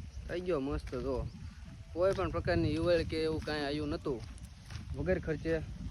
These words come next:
ફુલેવર કમ્પ્લીટ થયો છે અને મસ્ત રીતે દડા આવી ગયા છે. હવે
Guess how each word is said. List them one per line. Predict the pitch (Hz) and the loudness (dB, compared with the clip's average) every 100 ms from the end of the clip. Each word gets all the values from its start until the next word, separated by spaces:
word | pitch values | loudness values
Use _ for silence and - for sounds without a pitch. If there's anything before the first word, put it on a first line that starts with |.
| - - - - | -10 -14 -16 -2
ફુલેવર | 175 185 156 | 4 6 6
કમ્પ્લીટ | 143 143 131 - | 4 0 0 0
થયો | 165 160 | 2 4
છે | 135 | 4
અને | 139 135 | 4 2
મસ્ત | 139 185 185 175 | 2 2 0 -2
રીતે | 160 - 135 | 0 2 4
દડા | - - - - | 6 6 6 6
આવી | - 151 - | 6 4 4
ગયા | 127 120 | 0 0
છે. | 127 165 - - - - 1017 1077 - - - - - - - | -2 -6 -8 -16 -16 -14 -14 -16 -16 -16 -16 -16 -18 -20 -10
હવે | 123 139 | -2 2